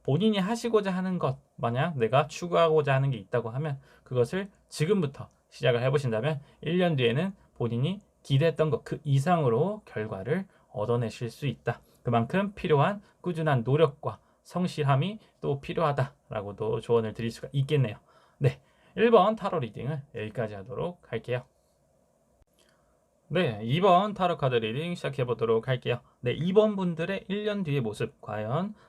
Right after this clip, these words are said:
나는 어떠한 상황에 또 이제 변화가 올까?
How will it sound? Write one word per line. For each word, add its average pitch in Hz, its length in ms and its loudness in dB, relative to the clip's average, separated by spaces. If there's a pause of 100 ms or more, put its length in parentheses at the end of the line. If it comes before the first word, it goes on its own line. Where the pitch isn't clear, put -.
나는 135 320 0 (200)
어떠한 143 680 2
상황에 170 520 -4 (280)
또 127 100 -2
이제 110 240 -2
변화가 120 500 0
올까? 139 480 0